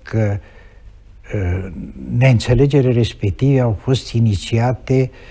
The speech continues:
și amplificate de persoane interesate. Dar, uh, prima dată, pur și simplu m-am mirat. Când am auzit prima dată, am avut o,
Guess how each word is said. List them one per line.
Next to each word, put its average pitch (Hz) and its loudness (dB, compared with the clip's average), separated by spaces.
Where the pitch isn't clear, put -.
și - 0
amplificate 123 0
de 139 2
persoane 143 2
interesate. 143 0
Dar, 117 2
uh, 117 2
prima 165 4
dată, 214 2
pur - -4
și - -2
simplu 208 0
m-am 196 4
mirat. 190 4
Când 139 2
am 139 4
auzit 147 2
prima 170 0
dată, 151 0
am 151 4
avut 156 0
o, 160 2